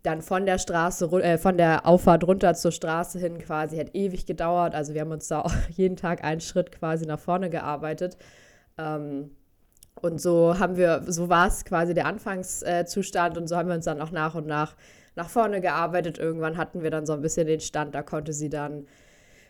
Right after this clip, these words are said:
ähm, an bestimmten Strecken spazieren gehen, wo halt keine Reize waren. Dann bin ich da mal mit ihr hingefahren, damit sie überhaupt positive Erfahrungen draußen sammeln kann. Und ja, also es war auch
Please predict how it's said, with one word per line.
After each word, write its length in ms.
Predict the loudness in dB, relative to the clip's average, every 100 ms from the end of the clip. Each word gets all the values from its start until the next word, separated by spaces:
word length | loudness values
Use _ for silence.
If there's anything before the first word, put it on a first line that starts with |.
| _
ähm, 320 | -2 -2 -2
an 160 | -2 -2
bestimmten 460 | -2 -4 -2 0 -2
Strecken 400 | 0 0 2 -2
spazieren 560 | 0 -2 6 6 8
gehen, 180 | 4 2
wo 160 | 0 2
halt 240 | -2 -2
keine 320 | -2 -2 0
Reize 400 | 2 2 0 0
waren. 300 | 2 2 2
Dann 120 | 0
bin 100 | -2
ich 80 | 0
da 120 | 2
mal 120 | 2 0
mit 160 | -2
ihr 60 | -4
hingefahren, 580 | -4 -6 -4 -2 -2 -2
damit 240 | -6 -6
sie 80 | -6
überhaupt 260 | -4 -6
positive 460 | -2 -4 -2 -4 -2
Erfahrungen 420 | -4 -4 -6 -6
draußen 360 | -4 -4 -2 -2
sammeln 340 | -2 -2 -4
kann. 560 | -4 -4 -4 -6 -10 -12 -16 -6
Und 400 | -2 -2 -2 -4
ja, 180 | -2 -2
also 180 | -4 -6
es 120 | -2
war 240 | 0 2
auch 260 | 0 0